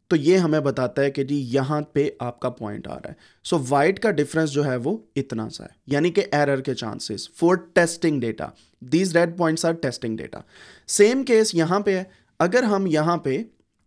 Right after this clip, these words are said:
रेड पॉइंट को देखें, ओरिजिनल वैल्यू हमारे पास ये वाली है और ये वाली है, ठीक है। अगर हम ये रेड पॉइंट को देखें, तो मैं इसको थोड़ा सा एक्सटेंड कर लेता हूँ, यहाँ पे लगा देता हूँ। तो ये हमारे पास already known data है, ये वाला, ठीक है, यहाँ से यहाँ तक।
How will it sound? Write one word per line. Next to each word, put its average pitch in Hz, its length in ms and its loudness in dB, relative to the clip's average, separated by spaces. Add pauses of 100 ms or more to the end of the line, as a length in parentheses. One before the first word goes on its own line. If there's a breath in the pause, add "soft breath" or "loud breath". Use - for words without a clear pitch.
(120)
रेड 175 360 2 (420)
पॉइंट 170 260 4
को 175 120 2
देखें, 135 280 2
ओरिजिनल 170 480 2
वैल्यू 156 300 4
हमारे 139 280 0
पास 147 440 0 (220)
ये 127 180 0
वाली 175 280 0
है 202 200 0 (360 soft breath)
और 165 400 0
ये 131 180 2
वाली 80 260 -10
है, - 160 -14 (180)
ठीक 131 160 -6
है। 190 140 -2 (300 loud breath)
अगर 156 220 2
हम 151 180 0
ये 151 140 2
रेड 131 220 -2
पॉइंट 113 220 -6
को 110 100 -8
देखें, 107 300 -8
तो 127 100 -6
मैं 135 220 -2
इसको 139 180 -6
थोड़ा 135 220 -4
सा 139 120 -8
एक्सटेंड 131 360 -6
कर 123 100 -6
लेता 131 240 -6
हूँ, 127 80 -6
यहाँ 120 180 -8
पे 117 80 -8
लगा 113 200 -8
देता - 260 -20
हूँ। - 80 -20 (460 loud breath)
तो 160 60 0
ये 165 140 4
हमारे 175 300 2
पास 190 340 0
already 156 340 2
known 139 360 -2
data 101 200 -8
है, - 200 -12 (140)
ये 127 140 0
वाला, 90 220 -8 (220)
ठीक 131 160 -6
है, 175 140 -6
यहाँ 151 300 -4
से 143 160 -2
यहाँ 123 380 -6
तक। - 200 -18